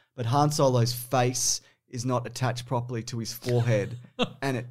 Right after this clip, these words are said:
Speaker 1: shifts.
Speaker 2: Yes.
Speaker 1: Like, his fa-, his forehead moves and his head doesn't. So they've clearly just pasted his head on.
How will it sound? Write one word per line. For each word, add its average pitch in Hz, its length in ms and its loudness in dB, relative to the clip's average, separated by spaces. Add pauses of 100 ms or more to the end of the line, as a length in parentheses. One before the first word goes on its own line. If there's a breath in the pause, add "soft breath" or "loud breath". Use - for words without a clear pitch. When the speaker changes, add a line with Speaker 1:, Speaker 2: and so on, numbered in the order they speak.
(160)
Speaker 1:
shifts. - 680 0
Speaker 2:
Yes. 147 360 4
Speaker 1:
Like, 131 120 2
his 139 140 2
fa-, 160 340 6
his 156 160 2
forehead 160 640 4
moves 131 340 2
and 127 80 0
his 120 140 0
head 123 240 0
doesn't. 123 400 2
So 143 80 -2
they've 123 160 0
clearly 147 240 2
just 120 220 -4
pasted 120 400 -4
his 113 160 -4
head 117 200 0
on. 104 280 -4